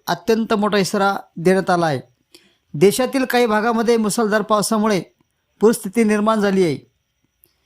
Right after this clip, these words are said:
गेल्या आठवड्यात झालेल्या जोरदार पावसानंतर काही भागामध्ये पावसाने विश्रांती घेतली, मात्र आता परत एकदा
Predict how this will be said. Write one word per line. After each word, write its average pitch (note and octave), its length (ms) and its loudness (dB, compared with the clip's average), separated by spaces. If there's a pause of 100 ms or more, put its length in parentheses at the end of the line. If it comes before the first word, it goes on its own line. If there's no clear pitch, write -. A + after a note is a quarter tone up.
(200)
गेल्या G#3 220 4
आठवड्यात A3 380 0
झालेल्या G3+ 420 0
जोरदार G3+ 380 0
पावसानंतर G3+ 680 0 (760)
काही G#3 180 2
भागामध्ये G#3+ 500 0
पावसाने G#3+ 480 0
विश्रांती G#3 460 0
घेतली, G#3 440 -2 (220)
मात्र F#3 260 -2
आता G3+ 240 0
परत G#3+ 400 -2
एकदा G3 320 0